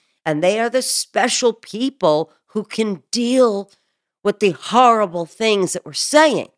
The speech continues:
And they are taught to attack. That's, that's one group. The second group don't know shit about what we're saying. They just are taught to attack back. They just attack,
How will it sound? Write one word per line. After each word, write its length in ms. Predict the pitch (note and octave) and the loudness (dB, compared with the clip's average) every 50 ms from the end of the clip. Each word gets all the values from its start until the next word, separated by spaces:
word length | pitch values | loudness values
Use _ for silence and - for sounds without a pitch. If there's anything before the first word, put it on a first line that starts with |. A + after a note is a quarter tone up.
| _ _ _ _ _ _ _ _ _ _ _ - | _ _ _ _ _ _ _ _ _ _ _ -2
And 520 | - F#3+ G3+ A3 B3+ E4 F#4+ G4+ G4 - - _ _ _ _ _ _ _ _ _ _ _ _ - | 0 2 4 4 4 2 0 -4 -6 -10 -14 _ _ _ _ _ _ _ _ _ _ _ _ -2
they 160 | - D3 D#3 F3+ | 0 2 4 4
are 120 | G#3 A3+ | 2 2
taught 420 | A3+ - - D3+ C#3+ C#3+ - - | -2 -4 -2 0 0 0 -2 -4
to 160 | - - F#3 F3 | -10 -6 -4 -4
attack. 580 | E3 - - G3 G3+ F3 - - _ _ - _ _ _ _ _ _ - | -4 -2 2 4 4 4 4 2 _ _ -20 _ _ _ _ _ _ 0
That's, 280 | A3+ C#4+ D4+ - - - - | 0 0 0 -2 -4 -2 0
that's 240 | B3 A#3+ A#3+ - - | 0 0 0 0 -2
one 200 | A#3+ B3+ B3+ G#3 | 0 0 0 -2
group. 280 | - D#3 B2+ - _ _ _ _ _ _ _ _ _ - | -4 -6 -8 -8 _ _ _ _ _ _ _ _ _ -4
The 60 | E3 | 0
second 380 | - - A#3 A#3+ - E4 C#4+ | 4 4 4 4 4 -2 -6
group 340 | F#3+ G3+ G#3 A3 A#3+ A3 _ _ _ _ _ _ _ _ _ _ _ _ _ _ _ _ _ - | -4 0 0 0 0 -2 _ _ _ _ _ _ _ _ _ _ _ _ _ _ _ _ _ 2
don't 260 | F3+ F#3+ A#3+ B3+ - | 2 4 4 2 0
know 200 | A#3 C4+ C#4 D4+ | 2 2 2 2
shit 640 | - - - - - - A4 - - - - - - _ _ _ - | 2 0 0 4 4 4 4 2 0 -6 -12 -12 -12 _ _ _ -2
about 360 | F3 D3+ E3+ F3+ D3+ C3 D#3+ | 0 4 4 4 4 2 0
what 180 | F3+ F3 - | -6 -6 -4
we're 100 | - E3 | -4 -6
saying. 500 | D3+ - - C#3+ B2+ C3 C#3+ E3+ G#3 A3+ _ _ _ _ - | -6 -4 -4 -2 -2 -2 -2 -4 -6 -8 _ _ _ _ -2
They 240 | - F3 G3+ A3+ B3 | 0 0 2 0 0
just 380 | G3+ A#3 C4 C4+ C4 - - _ _ _ _ - | 0 0 0 0 0 -4 -6 _ _ _ _ 4
are 200 | E3+ F3 E3+ F3+ | 4 4 4 2
taught 600 | F3 - - D3+ C#3 C3+ D3+ - - _ _ - | -2 -6 -2 0 2 4 2 2 0 _ _ -14
to 160 | - F3 D#3 | -10 -8 -8
attack 680 | D#3+ D#3+ - - - G3 G3 F3 D3 - - - - _ _ _ _ _ _ _ _ _ _ _ _ _ _ _ _ _ _ | -8 -8 -8 -4 2 4 4 4 4 2 -4 -20 -20 _ _ _ _ _ _ _ _ _ _ _ _ _ _ _ _ _ _
back. 460 | - D#3+ C#3+ A#2+ G#2+ - _ - - _ _ _ - | 2 4 4 4 2 -2 _ -20 -20 _ _ _ -4
They 100 | F3 E3+ | -4 -2
just 200 | D#3+ F3+ - - | -2 -2 -4 -6
attack, 580 | D#3 - - B3+ C4 F3+ - - - - - | -8 -2 2 2 4 4 2 0 -10 -20 -20